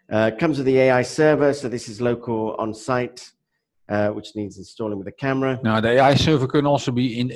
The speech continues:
Speaker 2: uh, located in the cloud or an hosting center.
Speaker 1: Yep.
Speaker 2: But of course, the bandwidth between the camera and, and the server is about, yeah, between sixty and one hundred megabits.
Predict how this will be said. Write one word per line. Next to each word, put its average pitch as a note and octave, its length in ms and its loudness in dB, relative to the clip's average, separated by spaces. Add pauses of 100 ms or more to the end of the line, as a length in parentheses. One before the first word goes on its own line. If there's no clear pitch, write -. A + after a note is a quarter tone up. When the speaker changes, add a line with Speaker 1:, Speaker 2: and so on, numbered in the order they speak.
Speaker 2:
uh, A2 100 -6
located A2 520 0
in A2 100 -4
the G#2 80 -2
cloud A#2 300 0
or A2+ 240 0
an G#2+ 160 -2
hosting A2 420 -4
center. A#2 480 -2 (180)
Speaker 1:
Yep. G#2 160 -2
Speaker 2:
But A2 60 -2
of G#2+ 100 -6
course, G#2+ 160 -4
the G#2+ 80 -6
bandwidth G#2+ 400 -2
between G#2+ 260 -6
the G#2+ 60 -4
camera A2 480 0
and, G#2+ 120 -4
and G#2+ 100 -8
the G2+ 40 -6
server A2 300 -4
is G#2 80 -2
about, G#2 380 -2
yeah, G#2 140 2
between G2 260 -8
sixty - 360 -6
and G#2 80 -4
one A2+ 100 0
hundred G#2+ 240 -2
megabits. G#2+ 540 -6